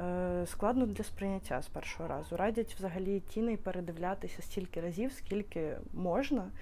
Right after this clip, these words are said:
щоб побачити якомога більше. Тому спершу, напевно, перший рівень інтерпретації — це, власне, оригінальний твір, а потім другий рівень — це вже інтерпретація режисера, акторів,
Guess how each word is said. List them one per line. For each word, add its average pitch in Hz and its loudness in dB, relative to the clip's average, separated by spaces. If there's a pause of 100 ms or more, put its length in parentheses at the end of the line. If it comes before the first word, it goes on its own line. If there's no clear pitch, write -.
(200)
щоб 185 -4
побачити 185 -2
якомога 175 -2
більше. 151 -4 (480)
Тому 220 4
спершу, - 0
напевно, 185 0
перший 214 0
рівень 285 4
інтерпретації — 233 0
це, 185 -4
власне, 175 -2
оригінальний 175 -2
твір, 269 0 (320)
а - -2
потім 196 0
другий 262 4
рівень — 233 4
це 185 -6
вже 180 -2
інтерпретація 175 -2
режисера, 170 -2
акторів, 170 0